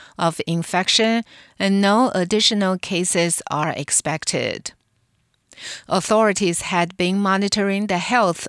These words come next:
of those people who visited the New Taipei indoor water park since July twenty-six,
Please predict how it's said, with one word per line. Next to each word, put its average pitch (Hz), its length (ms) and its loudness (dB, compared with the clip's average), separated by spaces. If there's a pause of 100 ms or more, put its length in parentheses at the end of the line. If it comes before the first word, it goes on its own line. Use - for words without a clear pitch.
of 165 240 -2
those 202 340 2
people 180 560 0 (300)
who 214 140 4
visited 247 540 2
the 208 160 0
New 214 240 2
Taipei 208 720 0
indoor 214 640 2
water 165 380 0
park 180 440 0 (220)
since 196 340 0
July 170 520 0
twenty-six, 208 880 0